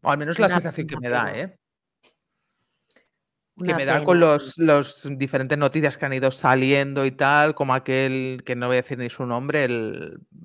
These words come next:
Speaker 1: pavo aquel, de, no sé, me parece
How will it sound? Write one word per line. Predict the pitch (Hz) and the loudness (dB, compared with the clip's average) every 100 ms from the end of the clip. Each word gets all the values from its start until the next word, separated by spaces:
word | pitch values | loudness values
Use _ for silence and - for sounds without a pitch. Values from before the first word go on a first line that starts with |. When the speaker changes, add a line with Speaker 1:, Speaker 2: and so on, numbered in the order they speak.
| _ - | _ -6
Speaker 1:
pavo | 120 120 | -2 -2
aquel, | 113 - 123 170 - _ - - - - _ - | -4 -4 -4 -4 -8 _ -20 -20 -20 -20 _ -6
de, | 139 131 123 120 113 117 117 127 151 - _ - - _ | -2 0 0 0 -2 -6 -12 -16 -20 -20 _ -20 -20 _
no | 156 143 | -8 -8
sé, | - 117 113 | -6 -8 -8
me | 123 117 | -8 -6
parece | 120 120 - 135 131 123 120 113 120 117 | -6 -6 -8 -4 -2 -2 -4 -6 -10 -16